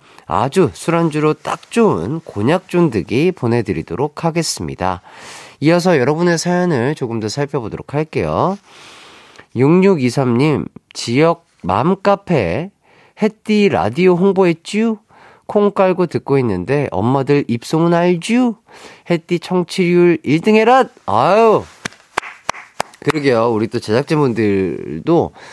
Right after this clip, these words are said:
전에 뭐 맘카페에서 이기광의 가요광장 얘기가 조금씩 나오고 있다 했는데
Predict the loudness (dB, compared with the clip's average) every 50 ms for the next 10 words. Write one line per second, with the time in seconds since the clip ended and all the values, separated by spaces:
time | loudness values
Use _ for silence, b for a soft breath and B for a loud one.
0 | B B B B B _ -8 -4 -2 -2 -2 -2 -2 -2 -4 -2 -4 -4 -4 -2
1 | -2 -2 -2 0 0 0 2 2 0 -2 -4 -6 -4 -2 -2 -2 -2 -2 -4 -8
2 | -10 -8 -6 -4 -4 -4 -6 -8 -6 -4 -2 -2 -2 -2 -4 -4 -6 -8 -6 -6
3 | -8 -8 -8 -8 -6 -6 -4 -4 -6 -6 -8 -10 -10 -10 -6 -6 -6 -6 -6 -6
4 | -2 -2 -2 -2 0 -2 -2 -2 _ -6 -4 -4 -4 -2 -4 -4 -6 -4 -4 -4
5 | -4